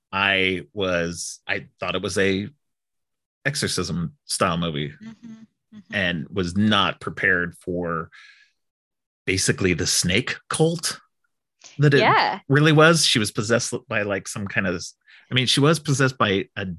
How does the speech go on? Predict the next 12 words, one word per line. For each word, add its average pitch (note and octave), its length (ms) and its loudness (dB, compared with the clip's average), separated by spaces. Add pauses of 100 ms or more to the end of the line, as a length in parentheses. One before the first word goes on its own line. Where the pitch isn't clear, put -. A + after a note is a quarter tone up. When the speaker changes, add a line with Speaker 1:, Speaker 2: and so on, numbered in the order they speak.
(300)
Speaker 1:
demon D3 560 2
of D#3 160 -6
sorts, F3+ 440 -6
but F#2+ 160 -4
it - 20 -4
was F2+ 160 -6
more F#2+ 140 -2
of D#2+ 140 -4
a E2 40 -8
snake - 560 -6
demon, C#2 480 -8 (540)
like, F2+ 260 -8